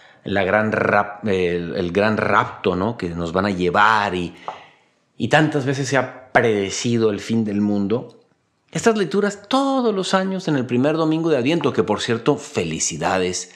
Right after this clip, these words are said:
estamos empezando el primer domingo de un nuevo año litúrgico.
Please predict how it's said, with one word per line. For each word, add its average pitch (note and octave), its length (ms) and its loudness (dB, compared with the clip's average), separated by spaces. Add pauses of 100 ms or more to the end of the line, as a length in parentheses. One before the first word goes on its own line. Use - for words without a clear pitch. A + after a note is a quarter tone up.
(380)
estamos B2+ 480 0
empezando B2+ 760 -2 (240)
el F#2+ 180 -4
primer G#2+ 420 0
domingo A#2 460 0
de A#2 80 0
un A2+ 100 2
nuevo A2 300 2
año A2+ 180 0
litúrgico. A2 1080 -2